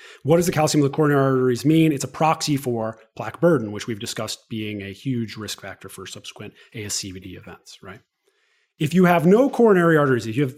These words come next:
if C A C, if you have a C A C of zero or cac score of zero, the pronunciation kind of goes <laughs> back and forth. Uh, that is really, really helpful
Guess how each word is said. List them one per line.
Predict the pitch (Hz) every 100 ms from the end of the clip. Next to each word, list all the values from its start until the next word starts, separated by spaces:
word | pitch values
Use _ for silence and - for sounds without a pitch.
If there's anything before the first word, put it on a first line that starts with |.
| -
if | 165 165 - 175 _
C | - 202 190
A | 165
C, | - 110 110 - _ _ -
if | 151
you | 165 170
have | 139
a | 143 170
C | 160 208 226
A | 214
C | 208 180
of | 160
zero | 127 113 104 123
or | 123
cac | - 143 -
score | - 123 110
of | 98
zero, | 101 101
the | 104
pronunciation | - 147 143 139 127 120 110
kind | 110 107
of | 101 - _
goes | - 131
<laughs> | - 185
back | -
and | 123
forth. | - 117 107 113 -
Uh, | 160 202
that | 156 214 240 190
is | 165 127 - _ _ _
really, | 196 156 170 214 247 202 139 113 - 165
really | 175 180 156 117
helpful | 117 135 - 98 -